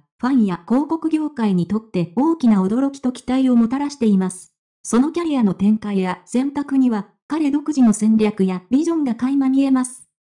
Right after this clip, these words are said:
今後、どのようなプロジェクトに挑戦していくのか、ますます注目が集まることでしょう。彼の成功は、単なる広告出演だけでなく、一種のムーブメントを巻き起こす可能性を秘めています。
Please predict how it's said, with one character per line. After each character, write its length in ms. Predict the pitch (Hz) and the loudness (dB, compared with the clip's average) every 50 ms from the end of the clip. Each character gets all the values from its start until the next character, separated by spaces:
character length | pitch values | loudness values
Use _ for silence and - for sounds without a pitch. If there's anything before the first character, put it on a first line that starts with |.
| _ _ - | _ _ -6
今 220 | - 214 247 254 | 0 2 4 4
後、 280 | 254 247 240 233 233 _ _ _ - | 4 2 -2 -4 -8 _ _ _ -2
ど 120 | 247 302 | 0 0
の 120 | 330 339 330 | 0 0 2
よ 160 | 302 285 262 | 2 2 2
う 40 | 240 | 2
な 120 | 214 196 | 2 2
プ 100 | - 196 | 0 0
ロ 140 | 202 226 254 | 0 0 0
ジ 80 | 254 | -2
ェ 40 | 233 | -4
ク 80 | 233 - | -4 -4
ト 120 | - 185 | -4 -2
に 240 | 180 170 165 165 170 | 0 0 0 -2 -2
挑 220 | - 226 262 302 311 | -2 0 0 0 0
戦 240 | 311 311 311 302 302 | -2 -4 -4 -4 -4
し 60 | - | -4
て 120 | - 285 | -2 -2
い 100 | 277 277 | -2 0
く 80 | 277 262 | 2 2
の 120 | 240 220 | 2 2
か、 320 | 226 - 170 156 151 - _ _ - | 0 -4 -6 -8 -10 -12 _ _ -4
ま 140 | - 226 262 | -2 -2 -2
す 140 | - 330 339 | -2 -4 -4
ま 100 | 311 294 | -4 -6
す 120 | 294 - | -8 -8
注 240 | - - 277 285 277 | -6 -4 -2 0 2
目 260 | 269 269 269 262 254 | 0 0 0 0 0
が 200 | 247 233 226 226 | 2 2 0 -2
集 120 | 226 262 | 0 0
ま 120 | 269 277 285 | 0 0 0
る 100 | 262 254 | -2 -2
こ 100 | 233 202 | -4 -4
と 120 | - 190 | -4 -2
で 120 | 180 175 170 | -2 -2 -4
し 160 | - - 160 | -4 -6 -6
ょ 100 | 156 147 | -6 -6
う。 160 | 135 - _ _ _ _ _ - | -6 -10 _ _ _ _ _ -8
彼 220 | - 302 330 320 | -4 -2 0 2
の 120 | 294 247 214 | 2 2 2
成 200 | - 233 247 247 | 0 -2 -2 -2
功 280 | 247 233 233 226 214 | -2 -2 0 0 0
は、 180 | 202 190 185 - _ _ _ - | 0 -2 -4 -8 _ _ _ -8
単 220 | - 294 330 330 | -6 -4 -4 -2
な 100 | 311 277 | -2 -2
る 100 | 247 220 | -4 -4
広 260 | 220 - 254 277 294 | -4 -2 -2 -2 -2
告 200 | 294 302 294 294 | -2 -4 -6 -6
出 340 | - - 294 294 294 - 247 | -6 -6 -6 -6 -6 -4 -2
演 160 | 233 226 214 | 2 2 2
だ 120 | 196 180 175 | 2 2 0
け 100 | - 160 | -4 -4
で 120 | 156 147 147 | -4 -2 -4
な 100 | 170 180 | -4 -6
く、 300 | 175 - 160 160 - _ _ _ | -6 -8 -10 -10 -12 _ _ _
一 140 | - 269 285 - | -6 -4 -2 2
種 100 | 277 262 | 2 4
の 100 | 254 254 | 4 4
ム 200 | 254 269 277 262 | 2 2 2 2
ー 20 | |
ブ 100 | 233 214 | 2 4
メ 140 | 208 202 190 | 4 4 2
ン 60 | 180 | 0
ト 160 | - - 165 160 | -2 -2 -2 0
を 60 | 151 | 0
巻 240 | 151 156 156 - 214 | 0 -2 -2 -2 -2
き 20 | |
起 120 | 226 240 | -2 -2
こ 140 | 240 - 240 | -2 -4 -6
す 100 | 240 - | -6 -4
可 120 | - 214 208 | 0 2 2
能 180 | 220 247 254 | 4 4 2
性 300 | 254 - 240 240 233 226 | 0 -2 -2 0 0 0
を 60 | 220 | 0
秘 100 | 220 240 | 0 0
め 120 | 254 233 226 | 0 0 -2
て 120 | 226 196 | -2 -2
い 120 | 180 170 165 | 0 2 2
ま 140 | 160 156 | 0 0
す。 220 | 156 - - - | -2 -8 -12 -20